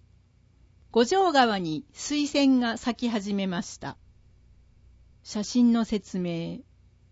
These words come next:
真ん中が黄色で、その周りが白い花びらの花、四輪のアップです。写真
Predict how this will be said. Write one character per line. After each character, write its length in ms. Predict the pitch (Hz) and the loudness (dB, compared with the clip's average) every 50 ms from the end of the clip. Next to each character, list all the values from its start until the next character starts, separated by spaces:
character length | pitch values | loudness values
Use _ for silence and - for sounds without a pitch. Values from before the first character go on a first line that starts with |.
| _ _ _ _ _ _ _ _ _ _ _ _ _ _ - | _ _ _ _ _ _ _ _ _ _ _ _ _ _ -4
真 180 | 214 226 254 269 | -2 0 4 6
ん 120 | 269 262 | 6 6
中 260 | 277 269 - 269 254 | 6 4 4 2 2
が 140 | 240 240 240 | 2 0 -2
黄 240 | - - - 226 226 | -4 -4 -6 -4 -2
色 180 | 220 220 214 | -2 -2 -2
で、 240 | 196 196 196 196 - _ _ _ _ _ _ _ | -2 -2 -4 -4 -6 _ _ _ _ _ _ _
そ 200 | - - 226 220 | -8 -4 0 2
の 100 | 240 254 | 2 4
周 320 | 247 240 240 233 233 226 | 4 2 2 2 -2 -2
り 140 | 220 214 208 | -2 -4 -4
が 260 | 208 202 202 202 - | -4 -4 -4 -6 -8
白 360 | - - - - 208 269 269 247 | -10 -12 -10 -2 2 4 4 4
い 100 | 214 190 | 4 0
花 300 | - 208 196 202 214 202 | -6 -6 -6 -6 -6 -6
び 120 | 202 208 | -6 -6
ら 140 | 185 180 180 | -6 -4 -4
の 140 | 165 165 180 | -6 -6 -8
花、 400 | - 175 170 170 170 170 - - _ _ _ _ _ | -8 -8 -8 -8 -8 -10 -12 -16 _ _ _ _ _
四 360 | - 226 247 262 262 240 214 | 2 4 6 6 6 4 2
輪 260 | 196 190 170 165 170 165 | 0 -2 -6 -6 -4 -4
の 240 | 170 170 147 294 - | -4 -6 -6 -8 -8
ア 100 | 180 180 | -8 -8
ッ 60 | 180 _ _ - | -8 _ _ -14
プ 80 | 190 | -12
で 160 | - 175 160 165 | -8 -8 -8 -8
す。 300 | - - - - _ _ _ _ _ _ _ _ _ _ _ _ _ _ _ _ _ _ _ _ _ _ _ _ _ _ _ _ _ _ _ _ _ _ _ _ _ _ | -10 -16 -20 -20 _ _ _ _ _ _ _ _ _ _ _ _ _ _ _ _ _ _ _ _ _ _ _ _ _ _ _ _ _ _ _ _ _ _ _ _ _ _
写 220 | - - - 202 190 | -16 -8 -8 -6 -6
真 420 | - - 226 220 220 220 214 - | -6 -4 -2 -2 0 -2 -4 -6